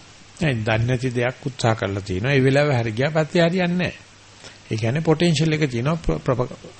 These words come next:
මේ ප්‍රභවය තියෙනවා. ඉතින් ඒක ඒ එක සැරයක් කරලා හරි ගිය පමණින් ජීවිතේට අතහුරු වෙන්නේ නෑ. පරිචයක් එන්නේ නෑ. ඒක මේ නිපක ප්‍රඥාවක් එන්නේ නෑ.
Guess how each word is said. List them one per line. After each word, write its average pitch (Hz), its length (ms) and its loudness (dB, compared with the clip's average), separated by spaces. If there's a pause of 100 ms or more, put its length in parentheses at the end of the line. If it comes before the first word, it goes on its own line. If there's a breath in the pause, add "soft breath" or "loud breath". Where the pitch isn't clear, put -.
(140)
මේ 92 300 -8 (340)
ප්‍රභවය 139 680 2
තියෙනවා. 110 540 -4 (540 loud breath)
ඉතින් 123 220 -2
ඒක 117 160 -2
ඒ 110 280 -2 (440)
එක 127 220 0
සැරයක් 143 400 2
කරලා 147 300 0
හරි 143 160 -2
ගිය 147 160 2
පමණින් 151 480 0
ජීවිතේට 131 520 0
අතහුරු 147 480 2
වෙන්නේ 110 240 0
නෑ. 110 380 -2 (600 loud breath)
පරිචයක් 135 640 -2
එන්නේ 123 200 -2
නෑ. 107 340 0 (400)
ඒක 120 220 -6 (560)
මේ 104 680 -8 (520)
නිපක 127 420 2
ප්‍රඥාවක් 139 600 -2
එන්නේ 120 280 -2
නෑ. 98 120 -6